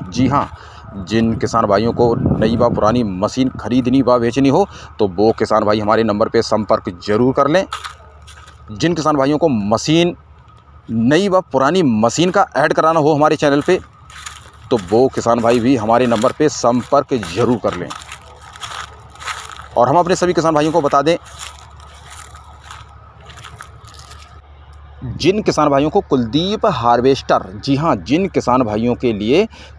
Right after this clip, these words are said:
कुलदीप हार्वेस्टर नौ सौ बत्तीस मशीन खरीदनी हो, तो वो किसान भाई भी हमारे नंबर पे संपर्क जरूर कर लें। आप देख रहे हैं एन एस ट्वेंटी नाइन मिनी हार्वेस्टर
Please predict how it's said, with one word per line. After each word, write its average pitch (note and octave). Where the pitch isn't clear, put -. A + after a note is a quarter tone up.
कुलदीप C#3+
हार्वेस्टर B2
नौ A2+
सौ C3+
बत्तीस A#2
मशीन B2+
खरीदनी B2+
हो, F3+
तो A2+
वो A2+
किसान A#2+
भाई A2+
भी C#3
हमारे A2+
नंबर A2
पे C#3
संपर्क A2+
जरूर G2+
कर F2+
लें। D#2+
आप F#2+
देख A#2
रहे C#3+
हैं D#3
एन B2+
एस C3
ट्वेंटी A#2
नाइन A2+
मिनी A2+
हार्वेस्टर A#2+